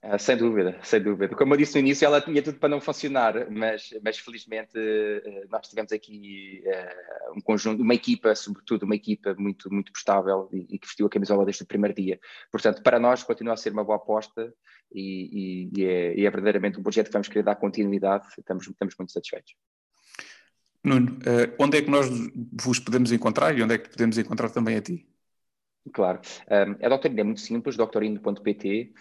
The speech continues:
Speaker 1: Ah, se quiserem aceder rapidamente à área de blog, é doutor ino ponto P T, eh, slash blog.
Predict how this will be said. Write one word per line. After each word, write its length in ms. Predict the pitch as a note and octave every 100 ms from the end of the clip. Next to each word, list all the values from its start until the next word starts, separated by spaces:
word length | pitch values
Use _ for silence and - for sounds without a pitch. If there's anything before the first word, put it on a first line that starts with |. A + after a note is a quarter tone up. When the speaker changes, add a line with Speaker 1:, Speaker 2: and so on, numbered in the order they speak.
| _ -
Speaker 1:
Ah, 300 | G2 G2 G2
se 100 | -
quiserem 300 | G#2+ A2+ G#2+
aceder 280 | - G#2+
rapidamente 540 | - G#2+ G#2 G#2+ G#2 G#2
à 60 |
área 160 | G2+ G2+
de 80 | F#2+
blog, 500 | G2+ G#2+ G2+ F#2+ F#2 - -
é 480 | - G2 F2 F2+ F2
doutor 360 | F2+ G2+ - G2
ino 180 | G2+ F2+
ponto 220 | G#2+ G2
P 100 | G2+
T, 260 | - G2+ F#2+
eh, 440 | F2+ F2+ F#2 F2+
slash 540 | - G#2 G2 - - F2
blog. 400 | F#2+ A2 C3